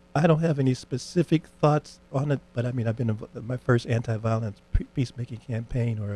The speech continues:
event I attended was in maybe nineteen, I don't know, eight, ni-, maybe nineteen eighty-nine with, with B-, B-, Bishop, uh, B-, B-, Bishop Brooks. Uh, we can see nationwide. Let me, let me say more specifically, Rick Randall, retired police officer,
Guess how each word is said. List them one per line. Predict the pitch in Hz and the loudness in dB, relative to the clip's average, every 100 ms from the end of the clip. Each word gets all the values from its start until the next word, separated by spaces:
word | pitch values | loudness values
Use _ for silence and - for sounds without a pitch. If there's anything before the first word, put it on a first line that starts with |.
| 110 - | -8 -10
event | 104 123 120 | -2 -2 -2
I | |
attended | 113 - 113 107 | -6 -4 -4 -2
was | 110 98 | -6 -6
in | 101 | -6
maybe | 107 107 | -6 -6
nineteen, | 95 104 104 113 101 95 - _ - - - - - - - - - - - | -4 -4 -4 -6 -8 -10 -20 _ -20 -20 -20 -20 -20 -20 -20 -20 -20 -20 -16
I | 101 | -14
don't | 87 | -10
know, | 90 | -6
eight, | 95 - 98 | -6 -6 -2
ni-, | 104 - | 0 2
maybe | 110 110 117 | -2 -2 0
nineteen | 104 - 110 | 0 0 -2
eighty-nine | 110 107 95 104 113 113 | 0 0 2 4 6 4
with, | 98 - | 0 -4
with | 101 - | -6 -6
B-, | - - | -16 -14
B-, | - - | -16 -4
Bishop, | 117 117 110 - | -4 -4 -10 -8
uh, | 110 104 - - | -6 -6 -10 -14
B-, | - - | -12 -4
B-, | 117 - | -4 -2
Bishop | 120 - 113 117 | -6 -4 -12 0
Brooks. | 131 117 - - - - | 0 0 -6 -20 -20 -4
Uh, | - 107 | 0 0
we | 110 139 | 0 -4
can | - 107 | -4 -8
see | - 139 120 | -2 2 4
nationwide. | 113 113 110 113 107 120 110 110 - - - _ - | 4 2 0 -6 -2 2 2 0 -10 -20 -20 _ -6
Let | 127 139 | 0 2
me, | |
let | 160 | 4
me | 143 | 4
say | 135 131 117 | 4 2 4
more | 120 | 2
specifically, | 123 - 120 127 127 123 107 | 0 -2 -2 -2 -2 -2 -2
Rick | 113 117 123 | -2 2 2
Randall, | 139 139 131 98 | 6 4 4 0
retired | 104 107 127 110 104 | -4 -4 0 0 0
police | - 117 117 - | -4 -2 -4 -2
officer, | 110 - 127 113 101 | -4 -4 -14 -12 -12